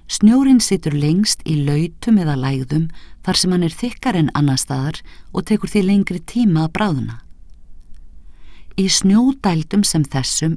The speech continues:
er gróður frábrugðinn því sem er í kring. Vaxtartíminn er stuttur, þar er nægur raki, skjól og litlar frosthörkur. Snjórinn veitir þannig vernd sem kemur plöntunum vel.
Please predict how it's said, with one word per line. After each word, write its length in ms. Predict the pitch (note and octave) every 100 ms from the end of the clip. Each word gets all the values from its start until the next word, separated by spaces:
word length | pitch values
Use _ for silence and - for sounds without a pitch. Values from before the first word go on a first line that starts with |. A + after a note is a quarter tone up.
| -
er 160 | D#3
gróður 560 | - D#3 F3 F#3+ D#3 D3
frábrugðinn 640 | - G3 B3 - D#3+ D3+
því 160 | - E3+ -
sem 160 | D#3 D3+
er 80 | C#3+
í 40 |
kring. 340 | - A3+ D3+ A2+ - - - - - - - - - - - - -
Vaxtartíminn 840 | C#3+ D#3+ - F#3 E3+ - F#3+ E3+ D3
er 80 | -
stuttur, 520 | - G#3+ - G#3+ G#3+ - - - -
þar 180 | - G3+
er 60 | F#3
nægur 360 | A3+ F3+ D#3
raki, 480 | D3 E3+ F#3+ - A#3+
skjól 540 | - - - D3+ D3+ - - - -
og 160 | F#3+
litlar 320 | A#3 - G3 -
frosthörkur. 720 | - A#3 - C3+ - - - - - - - - - - - - - - - -
Snjórinn 540 | - A#3 C4 E3 E3
veitir 320 | D#3+ G3 B3+
þannig 320 | - G#3 D#3 B2+
vernd 380 | B2+ D3 A3 -
sem 200 | - A3+
kemur 260 | G#3 F3+ E3+
plöntunum 540 | E3 D3 - E3+ F3+
vel. 220 | C#3+ A#2